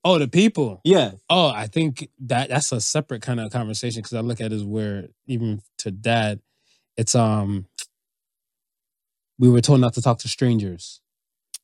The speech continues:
Speaker 2: Right.
Speaker 1: So that's why for adults it's hard to make friends. Like, pet, uh,
Speaker 2: Right.
Speaker 1: check this.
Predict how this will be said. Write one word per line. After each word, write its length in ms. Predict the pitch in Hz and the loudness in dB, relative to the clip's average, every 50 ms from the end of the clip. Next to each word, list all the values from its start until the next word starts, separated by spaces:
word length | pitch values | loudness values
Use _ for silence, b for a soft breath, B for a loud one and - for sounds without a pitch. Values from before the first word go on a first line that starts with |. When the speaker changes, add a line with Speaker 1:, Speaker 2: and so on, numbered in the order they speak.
| - | -4
Speaker 2:
Right. 380 | 110 104 101 104 107 107 101 - | 0 2 2 4 2 2 2 2
Speaker 1:
So 420 | - - - - 156 139 127 123 | 0 0 4 6 6 8 6 6
that's 240 | - 131 139 139 - | 4 4 4 4 6
why 180 | 151 139 135 123 | 6 4 4 4
for 220 | - - 139 131 | 2 2 2 4
adults 300 | 120 117 127 127 123 - | 4 4 4 2 2 2
it's 100 | 127 113 | 0 2
hard 220 | 127 131 131 127 - | 2 4 2 4 2
to 60 | 127 | 2
make 200 | 123 120 113 - | 2 2 0 0
friends. 220 | - 135 117 104 | 0 -2 0 0
Like, 180 | 117 113 113 - | 0 -2 -2 2
pet, 240 | - 165 156 - - | 4 4 4 4 2
uh, 160 | 160 147 131 127 | 2 4 6 8
Speaker 2:
Right. 240 | 147 147 143 131 113 | 8 8 8 8 8
Speaker 1:
check 200 | 208 151 131 - | 6 4 4 4
this. 460 | 160 135 107 92 - - - - | 4 4 4 2 -4 -8 -10 -10